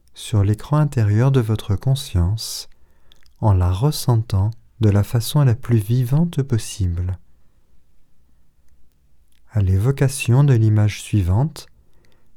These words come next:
vous devrez abandonner rapidement la première pour vous concentrer sur la nouvelle, et ainsi de suite. Vous êtes prêts ?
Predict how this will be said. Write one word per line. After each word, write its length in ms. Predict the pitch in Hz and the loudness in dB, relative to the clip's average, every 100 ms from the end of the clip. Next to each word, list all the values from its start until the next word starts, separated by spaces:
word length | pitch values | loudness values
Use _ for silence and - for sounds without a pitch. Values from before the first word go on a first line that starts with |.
| - | -2
vous 100 | 117 | 2
devrez 460 | 123 143 135 135 | 4 4 4 2
abandonner 600 | 135 104 123 147 131 120 | 0 2 2 2 2 2
rapidement 640 | 110 127 139 151 113 107 107 | 0 0 0 0 2 2 2
la 120 | 107 | 0
première 800 | - 127 104 92 92 113 131 - - - _ _ - - | 0 0 2 2 0 -2 -4 -14 -20 -20 _ _ -20 -12
pour 180 | - 95 | -6 -4
vous 140 | 104 | -4
concentrer 680 | - 160 - 127 117 - 127 | 0 0 0 0 -2 -2 -4
sur 280 | 135 - 151 | -4 -2 0
la 120 | 143 | 2
nouvelle, 540 | 117 98 95 107 120 - - - - - - - - | 2 2 0 0 -2 -6 -10 -8 -6 -6 -8 -12 -4
et 140 | 143 151 | 2 4
ainsi 380 | 151 139 - 135 | 4 0 -2 0
de 120 | 113 | 0
suite. 640 | - - 87 - - - - - - - - - - - - - - - - - - - - - - - | -2 0 0 0 4 8 8 8 6 6 4 2 0 0 -4 -10 -14 -20 -20 -14 -12 -12 -14 -14 -12 -4
Vous 200 | 104 87 | -2 0
êtes 140 | - | -4
prêts ? 340 | - 98 95 | -6 -2 -2